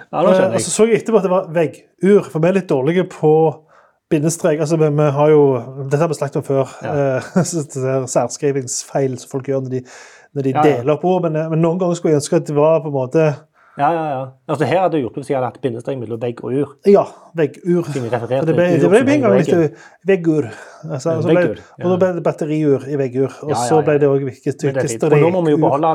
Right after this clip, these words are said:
Speaker 1: det i, i, eh, episodebeskrivelsen.
Speaker 2: Ja, stemmer
Speaker 1: Nå
Speaker 2: det.
Speaker 1: har det blitt en greie.
Speaker 2: Ja, ja, nå ble det plutselig, fuff, så var det en greie.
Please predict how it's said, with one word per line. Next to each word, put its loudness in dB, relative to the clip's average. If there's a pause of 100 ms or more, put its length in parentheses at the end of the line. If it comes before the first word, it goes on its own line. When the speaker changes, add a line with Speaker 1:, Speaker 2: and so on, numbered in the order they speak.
Speaker 1:
det -4
i, -4 (320)
i, -8 (140)
eh, -10
episodebeskrivelsen. -8 (100)
Speaker 2:
Ja, 2
stemmer 0
Speaker 1:
Nå 4
Speaker 2:
det. 2
Speaker 1:
har 0
det -6
blitt -10
en -14
greie. 2
Speaker 2:
Ja, 0
ja, -2
nå -2
ble 2
det 0 (100)
plutselig, -4
fuff, -4
så -6
var 0
det 0
en -4
greie. -2